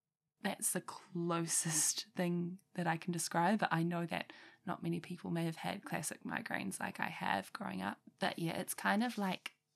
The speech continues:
I don't know, maybe like if you looked into a kaleidoscope and there was just sort of like a dinner plate size colour floating around the room. That's what I see. It's like,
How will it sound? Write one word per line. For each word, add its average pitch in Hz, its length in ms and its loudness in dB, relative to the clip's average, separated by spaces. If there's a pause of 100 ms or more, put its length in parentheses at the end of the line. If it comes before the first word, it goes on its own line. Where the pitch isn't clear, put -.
(300)
I 392 80 2
don't 349 120 4
know, 208 260 8
maybe 277 300 0
like 359 200 -2
if 339 120 -2
you 330 100 2
looked 285 200 0
into 269 280 -2
a 277 60 0
kaleidoscope 214 920 2
and 185 140 0
there 180 120 0
was 185 240 -2
just - 300 -4
sort 202 180 -2
of 185 300 -2 (680)
like 170 160 -4
a 190 60 0
dinner 190 320 0
plate 180 380 -4
size 170 500 2 (240)
colour 180 400 2 (120)
floating 165 440 2
around 165 360 0
the 165 100 0
room. 165 440 0 (400)
That's 320 280 -2
what 196 80 -4
I 170 100 0
see. 165 360 -4 (580)
It's 226 200 -2
like, - 280 0